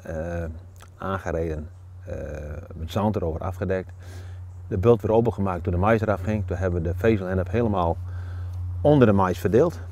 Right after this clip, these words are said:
onder twee maishopen. Eh, het effect van de eerste hoop was perfect. De tweede hoop gingen de sappen van de mais door de vezelhennep heen.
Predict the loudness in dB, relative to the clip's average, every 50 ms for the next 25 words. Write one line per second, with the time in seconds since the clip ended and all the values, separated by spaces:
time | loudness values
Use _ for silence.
0 | -14 -14 -12 -12 -12 -10 -6 -6 -4 -4 -6 0 4 4 4 6 4 4 2 2
1 | 0 -4 -12 -12 -2 2 2 2 2 0 -2 -6 -6 -8 -10 -10 -10 -10 -8 -8
2 | -8 -8 -8 -8 -8 -8 -8 -6 -6 -4 -2 -2 -2 -2 -2 -2 -4 -6 -8 -10
3 | -10 -10 -8 -6 -4 -2 -2 4 6 6 6 6 4 0 2 2 4 4 2 2
4 | 2 0 0 0 0 0 -4 -4 -6 -4 -2 -2 -2 -2 -4 -8 -12 -14 -14 -14
5 | -12 -10 -8 -8 0 2 4 4 4 4 2 2 2 0 -2 -4 -2 -2 -4 -4
6 | -2 0 2 2 2 0 -4 -4 -4 -2 0 0 0 0 0 -2 -2 -4 -4 -2
7 | 2 2 2 2 2 2 2 2 2 2 0 -2 -2 -4 -4 -4 -6 -6 -6 -8